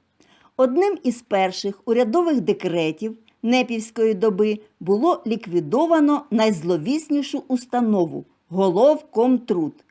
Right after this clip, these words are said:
і мережу таборів для дезертирів Трудового фронту. Процедура наймання робочої сили від воріт і звільнення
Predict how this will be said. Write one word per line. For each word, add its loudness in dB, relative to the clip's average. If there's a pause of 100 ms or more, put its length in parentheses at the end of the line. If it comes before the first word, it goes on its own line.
(300)
і 2
мережу 0
таборів -4 (140)
для -2
дезертирів -2
Трудового -2
фронту. -8 (720)
Процедура 2
наймання 2
робочої -2
сили -4
від 0
воріт -2 (600)
і 0
звільнення 0